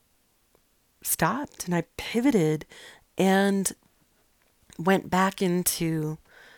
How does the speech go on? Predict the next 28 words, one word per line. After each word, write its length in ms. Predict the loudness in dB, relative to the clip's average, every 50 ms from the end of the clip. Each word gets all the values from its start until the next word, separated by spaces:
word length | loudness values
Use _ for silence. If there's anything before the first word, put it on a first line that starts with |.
| _ _ _ _ _ _
corporate 540 | -2 2 2 2 2 2 0 0 0 -2 -6 _
briefly 580 | -6 -4 -4 -4 -4 -2 0 0 2 0 -2 -6 -10 -18 -20 -10 -2
to 100 | 0 0
kind 220 | 4 6 6 6 6
of 160 | 4 2 -2
lick 260 | -6 -6 -6 -6 -4
my 160 | -2 0 0
wounds, 600 | 0 0 2 4 4 6 6 4 2 0 -2 -2
frankly, 720 | 0 0 2 2 2 2 0 -2 -4 -2 -2 -4 -6 -6 -8 -14 -18 -18 -18 -20 -20 -20 -20 _ 0
and 500 | 2 4 4 4 4 4 2 0 -2 -6 -8 _
to 560 | -4 -4 -2 0 2 2 4 4 2 2 0 -2 _ _
ponder 960 | -12 -8 -2 0 0 2 4 4 4 2 2 2 0 0 0 -2 -4 -6 -8 _ _ -20 -20 -20 -20 -20 -20 -20 -20 -20 _ _ _ _
what 340 | -10 -8 -2 2 4 4 4
had 280 | 4 2 -2 -2 -2 -2
gone 560 | -2 0 0 2 2 2 2 0 -2 -4 -6 -10 -14
wrong 640 | -12 -8 -6 -4 -4 -4 -4 -6 -8 -12 -14 -16 _ _ _ _
and 580 | -8 -6 -4 -4 -4 -4 -4 -4 -6 -8 -10 -16 -20 -20 -20 -20 -20 -20 -20 _ _ _
what 300 | -10 -6 -2 0 0 2
I 80 | 2 0
needed 360 | 0 0 0 -2 -2 -4 -4 -4
to 160 | -4 -4 -4
learn 640 | -4 -4 -2 -2 -2 -2 -2 -2 -4 -4 -6 -8 -10 _ _ _ _ _ -16 -16 -16 -18 _ _ _ -12 -6
and 360 | -2 0 0 2 0 0 -2 -4
what 380 | -6 -6 -4 -2 -2 -2 -4 -6
to 120 | -8 -6
do 220 | -4 -2 -2 0
next. 480 | 0 -2 -2 -4 -4 -2 0 0 0 -2
And 100 | -4